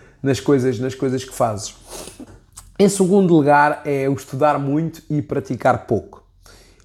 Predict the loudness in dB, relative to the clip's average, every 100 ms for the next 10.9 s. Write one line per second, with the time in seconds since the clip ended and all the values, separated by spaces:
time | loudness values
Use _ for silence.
0 | _ _ 0 0 -10 0 2 4 2 0
1 | -6 -6 2 2 4 2 4 4 2 -2
2 | -4 -6 -6 -6 -2 0 2 0 -2 -8
3 | -20 _ 2 4 2 -2 -8 -6 -6 -8
4 | _ -2 4 6 6 2 0 0 0 -2
5 | -2 -2 -2 -4 -4 -6 -6 -6 -6 -6
6 | -8 -4 -6 -4 -10 -10 -12 -12 _ -20
7 | -20 _ 4 4 2 -10 _ -12 -2 0
8 | 2 0 -4 -2 0 2 2 0 4 2
9 | 2 -2 0 0 0 2 0 2 -2 -2
10 | -4 -6 -4 -4 -4 -6 -8 -8